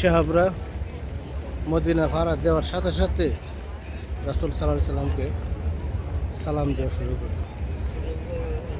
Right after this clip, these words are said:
মদিনা শহরে আপনি যখন আসবেন, সোনার মদিনা রাসূলের বাড়িতে, আপনার মনটা এমনি নরম হয়ে যাবে।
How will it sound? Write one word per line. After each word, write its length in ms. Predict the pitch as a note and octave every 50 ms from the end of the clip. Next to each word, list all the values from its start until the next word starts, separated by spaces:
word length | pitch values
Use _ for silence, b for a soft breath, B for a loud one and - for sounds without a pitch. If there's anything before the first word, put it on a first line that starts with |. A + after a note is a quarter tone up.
| - - - - - C#3+
মদিনা 340 | D3+ C#3+ E3 F3+ F3+ F#3 F3 - -
শহরে 320 | F#3+ F#3 F#3 F3+ F3 F3+ F#3 F3
আপনি 180 | E3+ - F#3 F#3 F3 E3+ F3
যখন 180 | E3+ F#3 F#3 E3+ E3+
আসবেন, 340 | F3 E3+ D#3+ F3+ G3 F#3+ E3 D3+ - -
সোনার 280 | - - E3+ F3 F3 E3+ E3+
মদিনা 300 | E3+ D#3 E3 F3 E3+ D#3+ D3+ D#3
রাসূলের 320 | D3+ - E3 D#3 D#3+ D#3+ D#3
বাড়িতে, 300 | D#3+ D#3+ D#3+ - - D3 C3+ B2 - - - - - - - - - - - - - - - E3+
আপনার 220 | D#3 - F#3 F#3+ F#3 F#3
মনটা 280 | G3 G3 F#3+ F3+ - F3+ F3 F3+
এমনি 280 | F3+ F3 F3+ F#3+ G#3 G#3+ G#3+ G#3+ G#3 G3 G3
নরম 180 | G3+ G3 F#3 E3+ E3
হয়ে 140 | D#3+ D3+ D3
যাবে। 180 | D3+ C3+ A#2 -